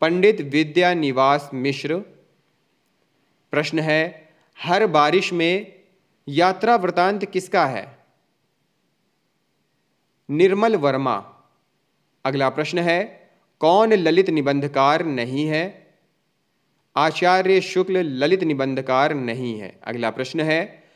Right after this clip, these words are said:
मानव ही सब भाप हो गए पंक्तियाँ किसकी हैं?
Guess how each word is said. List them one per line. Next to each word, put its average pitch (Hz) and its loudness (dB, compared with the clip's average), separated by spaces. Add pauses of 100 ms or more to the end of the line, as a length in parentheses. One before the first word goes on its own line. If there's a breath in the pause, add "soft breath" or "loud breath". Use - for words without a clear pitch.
(220 soft breath)
मानव 185 4
ही 208 -2
सब 160 -4
भाप 139 2
हो 139 0
गए 127 0 (640)
पंक्तियाँ 190 2
किसकी 175 -4
हैं? 185 -4